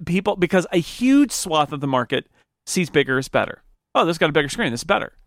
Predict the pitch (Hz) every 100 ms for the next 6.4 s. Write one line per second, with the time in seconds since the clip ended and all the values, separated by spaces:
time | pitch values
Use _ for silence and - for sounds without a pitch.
0 | _ 151 143 - _ _ _ _ _ _
1 | - 185 175 175 143 - _ _ _ _
2 | _ 180 175 185 190 220 202 - 156 104
3 | 107 143 _ _ _ _ _ _ 139 147
4 | 170 151 127 - 170 151 147 113 104 95
5 | 113 - - - - 113 95 - - -
6 | - - -